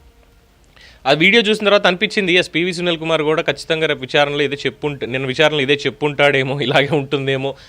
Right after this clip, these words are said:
అని అనిపించింది. And ఎందుకంటే నేను పిచ్చోడిని, నేను ఈ ప్రశ్నలన్నీ నేను మాట్లాడుతూ ఉంటాను. రఘురామకృష్ణరాజు గారు నాకంటే పెద్ద పిచ్చోడు ఆయన పాపం. ఎందుకంటే ఉండి నియోజకవర్గానికి ఎమ్మెల్యే అయి ఉండి ఆయన కార్యక్రమాలు ఆయన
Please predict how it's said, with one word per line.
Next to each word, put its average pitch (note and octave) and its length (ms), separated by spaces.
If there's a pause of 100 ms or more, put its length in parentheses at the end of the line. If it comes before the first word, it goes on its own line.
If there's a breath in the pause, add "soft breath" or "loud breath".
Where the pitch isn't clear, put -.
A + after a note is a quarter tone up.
(120)
అని E3+ 100
అనిపించింది. D#3 500 (600 soft breath)
And F#3+ 100
ఎందుకంటే G#3+ 760
నేను E3+ 300
పిచ్చోడిని, F#3 760
నేను D#3+ 200
ఈ E3 300
ప్రశ్నలన్నీ F#3+ 600
నేను F#3 160
మాట్లాడుతూ E3 440
ఉంటాను. C3+ 520 (120)
రఘురామకృష్ణరాజు F#3 800
గారు G#3 120
నాకంటే F3+ 360
పెద్ద E3 260
పిచ్చోడు E3+ 280
ఆయన D3 100
పాపం. B2+ 360 (400 soft breath)
ఎందుకంటే F3+ 280
ఉండి F3+ 260
నియోజకవర్గానికి E3+ 680
ఎమ్మెల్యే E3 320
అయి D#3 120
ఉండి D#3+ 180
ఆయన D3+ 300
కార్యక్రమాలు D#3 580
ఆయన C#3+ 100